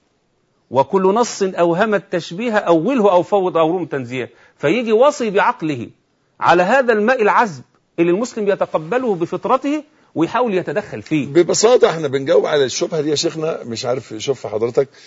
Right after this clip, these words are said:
Speaker 2: في ان ال-، الر-، الأعرابي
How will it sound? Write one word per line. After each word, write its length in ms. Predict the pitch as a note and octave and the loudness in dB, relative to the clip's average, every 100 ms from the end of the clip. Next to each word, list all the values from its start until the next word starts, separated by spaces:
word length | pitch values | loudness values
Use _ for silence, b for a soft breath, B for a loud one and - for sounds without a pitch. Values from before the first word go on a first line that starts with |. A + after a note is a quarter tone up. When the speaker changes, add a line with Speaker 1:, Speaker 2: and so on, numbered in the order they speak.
| b b | b b
Speaker 2:
في 260 | - C#3 D3+ | -4 -2 0
ان 140 | D3 | -2
ال-، 200 | D3+ D3+ - b b - | -2 -4 -8 b b -2
الر-، 460 | B2+ D#3 - C3 C3+ | 2 4 4 2 0
الأعرابي 720 | B2+ C3 C3+ D#3 B2+ G2+ | -4 2 6 6 4 -2